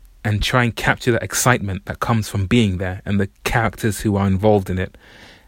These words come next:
and ultimately trying to chart my own trajectory towards achieving something with music, but also keeping up with all the other people I talk to and seeing how things are going for them, the trials and tribulations of trying to pursue music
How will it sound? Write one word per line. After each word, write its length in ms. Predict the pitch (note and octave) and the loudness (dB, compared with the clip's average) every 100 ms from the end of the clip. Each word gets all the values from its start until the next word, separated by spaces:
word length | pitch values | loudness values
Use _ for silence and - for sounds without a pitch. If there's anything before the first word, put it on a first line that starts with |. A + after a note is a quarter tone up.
| - | -4
and 300 | A2+ A2 G2+ - - _ _ _ _ _ - - - - - | 0 0 0 -6 -20 _ _ _ _ _ -20 -20 -20 -12 4
ultimately 640 | D#3+ E3+ A2 F#2+ F#2+ F#2+ - - | 4 4 2 0 0 -6 -8 -4
trying 320 | B2 A2+ G#2+ | 2 2 2
to 140 | - | -4
chart 360 | - - G#2+ - | -4 2 2 2
my 160 | G2 | 0
own 160 | A2+ C3+ | 2 4
trajectory 720 | - G2 G2 - - G2 G2 - _ | 0 -2 -4 -4 -4 -2 -4 -12 _
towards 420 | - A2 G2+ G2 - | -4 0 2 0 -2
achieving 460 | - - A2 G2+ | -4 0 0 0
something 320 | - G2+ F#2 | 0 -2 -2
with 140 | F#2+ G2 | -4 -2
music, 380 | F#2 F#2+ G2 - - - - - - | -2 -2 -4 -8 -20 -20 -20 -20 -2
but 160 | G#2+ - _ | -2 -2 _
also 500 | C3 C#3 - C3+ B2 | -2 -2 0 2 2
keeping 420 | - B2+ A2+ A#2+ | 0 -4 -2 0
up 140 | B2 - | -2 -2
with 100 | G#2+ | -2
all 240 | A#2+ A#2+ | 0 0
the 180 | G#2+ G#2+ | 0 -2
other 220 | B2+ B2 | -2 -4
people 340 | - A2 G2 F#2+ | -2 -2 -2 -6
I 80 | |
talk 280 | F#2+ G2+ F#2+ | -4 -6 -6
to 160 | - G2 | -4 -4
and 120 | G2 | -4
seeing 400 | - G#2+ G2+ G2+ _ _ - | -2 0 0 -4 _ _ -4
how 160 | A#2 | -4
things 300 | G#2+ B2 A2+ | 0 0 2
are 60 | G#2+ | 2
going 240 | A2 G#2 | 2 0
for 100 | G#2 | -2
them, 380 | G2+ C3+ G2+ F#2+ | 0 2 0 -6
the 240 | - G#2+ G2 | -8 -6 -4
trials 400 | - A#2+ G#2 G2+ | -2 0 0 -2
and 100 | F#2+ | 0
tribulations 640 | A2+ G#2 A2 A2+ G#2 F#2+ | 0 0 0 0 -4 -8
of 100 | G2 | -8
trying 280 | - G2+ F#2+ | -4 -4 -4
to 100 | - | -8
pursue 440 | - - - G#2+ | -10 -10 -4 0
music 460 | G2+ A2 G2 F#2+ | 2 2 0 -6